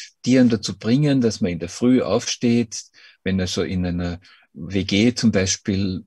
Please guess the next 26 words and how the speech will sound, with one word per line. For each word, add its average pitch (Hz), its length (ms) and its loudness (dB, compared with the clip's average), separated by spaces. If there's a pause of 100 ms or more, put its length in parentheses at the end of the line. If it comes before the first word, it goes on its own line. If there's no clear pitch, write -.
(100)
äh, 98 60 -10
ähm, 90 1200 -8
in 98 120 -2
der 90 120 -4
Küche 110 640 0 (220)
geklappert - 720 -2
wird 113 380 0
und 92 200 -6
man 87 180 0
hört, 95 280 -4 (100)
hört, 98 360 -2
dass - 160 -8
da 90 240 -2
so 92 200 -6 (460)
was 95 160 -2
passiert, 139 460 0 (240)
dann 104 360 4 (200)
tendiert 113 420 2
man 120 80 2
dazu, 104 580 -2
in 95 120 -8
der 92 80 -6
Studentenzeit 90 720 -4
war 85 100 0
das 90 180 -6
so, 92 220 -4